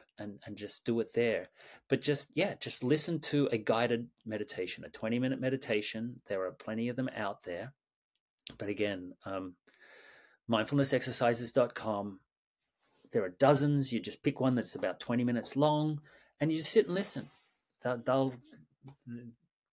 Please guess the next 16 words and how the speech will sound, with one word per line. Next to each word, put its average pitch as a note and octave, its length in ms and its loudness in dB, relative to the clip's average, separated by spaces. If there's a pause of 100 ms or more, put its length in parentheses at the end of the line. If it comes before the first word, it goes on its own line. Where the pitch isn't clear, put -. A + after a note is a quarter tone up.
(640)
they'll A#2 140 0
guide G#2+ 400 2
you C3+ 100 4
through A#2+ 680 0 (920)
how A2 320 0
to B2+ 280 0
focus A#2 420 -4
on A#2+ 100 0
your C3 100 2
breathing, A#2+ 840 2
and A2 220 -4
then G#2+ 480 -2
they'll G#2 160 -2
guide A2 340 -2
you A2+ 80 -4
through A#2 720 0